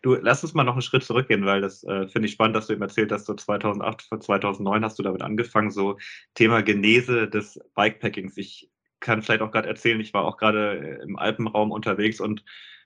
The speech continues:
jetzt im Sommer sieht man wirklich an jeder Ecke irgendjemanden mit einem Gravelbike und der besagten Arschrakete rumfahren und das ist wirklich, finde ich, auch in meiner Wahrnehmung krass, wie das, wie das einfach zugenommen hat. Also wie man wirklich sieht, dass Leute so ihren, ihren Urlaub machen.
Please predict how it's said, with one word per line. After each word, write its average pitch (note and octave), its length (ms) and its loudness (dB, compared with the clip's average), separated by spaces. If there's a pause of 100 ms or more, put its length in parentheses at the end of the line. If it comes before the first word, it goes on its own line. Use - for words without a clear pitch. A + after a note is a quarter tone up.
jetzt A2 180 0
im A2+ 160 -2
Sommer A2+ 260 4
sieht A#2 160 0
man G#2+ 140 0
wirklich A2+ 300 -2
an G2+ 100 -4
jeder A#2 340 2
Ecke - 200 -2
irgendjemanden G#2+ 640 -2
mit G#2 120 -6
einem G2 100 -4
Gravelbike G#2 600 2
und G2 320 -10
der G2+ 80 2
besagten G2+ 460 0
Arschrakete G#2 960 -2 (100)
rumfahren A2+ 720 0
und G2 180 -4
das A2 120 -2
ist - 180 -16
wirklich, A2 480 -2 (100)
finde A2 220 -2
ich, - 80 -4
auch G#2 120 0
in G#2+ 80 -2
meiner G2+ 300 2
Wahrnehmung F#2+ 320 -2
krass, A#2+ 300 -4
wie G#2+ 60 2
das, - 340 -4 (420)
wie - 60 -8
das - 140 -2
einfach - 200 -8
zugenommen E2+ 480 0
hat. F2 140 -4
Also F#2 320 0 (340)
wie G#2+ 80 2
man G2 140 6
wirklich A2 260 2
sieht, A2+ 160 0
dass G2+ 140 0
Leute G#2 340 2
so G2+ 180 -4
ihren, G2 440 -2
ihren G#2 200 0
Urlaub A#2+ 300 4
machen. B2+ 340 0